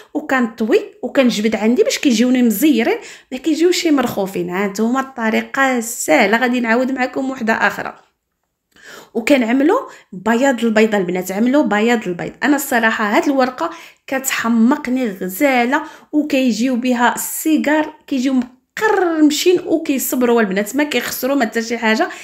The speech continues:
كيبقاو شهر، شهر ونص. المهم، غير غطيوهم وصافي. المهم، غادي نعاون معكم هذه الاخرانيه، جوج سنتيم منا،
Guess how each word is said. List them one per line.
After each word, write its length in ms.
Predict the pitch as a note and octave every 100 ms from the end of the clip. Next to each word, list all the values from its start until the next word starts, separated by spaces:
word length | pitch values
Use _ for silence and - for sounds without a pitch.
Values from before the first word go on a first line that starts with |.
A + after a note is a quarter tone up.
| - -
كيبقاو 440 | F4+ F4+ - D#4 D4+
شهر، 640 | - G#3+ B3+ C#4 B3+ A3+
شهر 380 | A3 A3 A#3 B3+
ونص. 440 | B3+ C#4 D4+ B3 - - - C4+
المهم، 600 | C#4+ C4+ C#4 B3+ D#4 C4
غير 180 | D4+
غطيوهم 640 | C4 B3 - B3 B3 D#4+ D4+
وصافي. 420 | B3 F#3+ E3+ - - - - C4
المهم، 300 | C4+ A3+ G3+
غادي 180 | G#3
نعاون 360 | A3+ A3 A#3 G#3+
معكم 280 | G3 G3+ A3+
هذه 280 | A3 G#3+ G#3+
الاخرانيه، 680 | G#3+ G#3+ G3+ F#3+ F#3 A#3+ A4
جوج 160 | A3+ A3
سنتيم 420 | - F#3+ F#3+ F#3+
منا، 420 | F#3+ G3+ B3 A#3